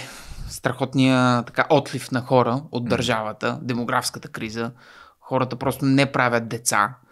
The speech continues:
Speaker 1: И чисто икономически дори това има страшни последици и последствия. И аз не знам, примерно, като стана на шейсет, на седемдесет, ще има ли хора в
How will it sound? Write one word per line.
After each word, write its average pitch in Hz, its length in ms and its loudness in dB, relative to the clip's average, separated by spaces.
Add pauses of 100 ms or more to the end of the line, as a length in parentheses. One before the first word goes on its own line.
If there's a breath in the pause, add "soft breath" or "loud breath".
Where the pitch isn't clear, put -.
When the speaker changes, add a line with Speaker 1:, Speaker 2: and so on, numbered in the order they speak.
(280 soft breath)
Speaker 1:
И 123 100 -10
чисто - 320 -2
икономически 139 760 2
дори 127 260 0
това 117 200 2
има 117 160 0
страшни 127 440 0 (240)
последици 113 640 -4
и 127 140 -2
последствия. 123 720 -2 (300 soft breath)
И 139 80 6
аз 147 160 4
не 147 100 2
знам, 151 200 6
примерно, 147 340 2
като 117 140 -6
стана 143 340 4
на 127 100 4
шейсет, 135 420 -2
на 127 80 0
седемдесет, 120 560 0
ще - 220 2
има 139 200 6
ли 127 240 0 (280 loud breath)
хора 143 340 6
в 117 160 2